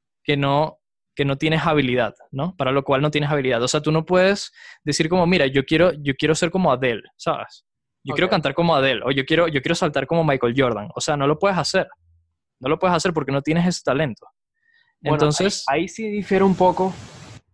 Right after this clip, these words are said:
Speaker 2: Ahí sí difiere un poco porque, vamos a,
Speaker 1: Sí.
Speaker 2: voy a dar un caso.
Speaker 1: Sí.
Speaker 2: Alguien que le, que le, le apasiona cantar.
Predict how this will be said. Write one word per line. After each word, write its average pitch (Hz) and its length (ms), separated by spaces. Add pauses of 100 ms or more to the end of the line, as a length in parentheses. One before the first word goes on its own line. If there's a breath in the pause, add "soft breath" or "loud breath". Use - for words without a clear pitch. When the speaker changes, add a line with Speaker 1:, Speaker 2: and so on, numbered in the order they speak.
(360)
Speaker 2:
Ahí 151 160
sí 160 140
difiere 156 340
un 151 100
poco 147 300
porque, 123 360 (520)
vamos 151 260
a, 156 60
Speaker 1:
Sí. 143 180 (240)
Speaker 2:
voy 131 180
a - 20
dar 135 100
un 143 120
caso. - 300 (840)
Speaker 1:
Sí. 143 100
Speaker 2:
Alguien 170 220
que 160 100
le, 143 280
que 139 180
le, 135 260
le 143 120
apasiona 135 460
cantar. 117 400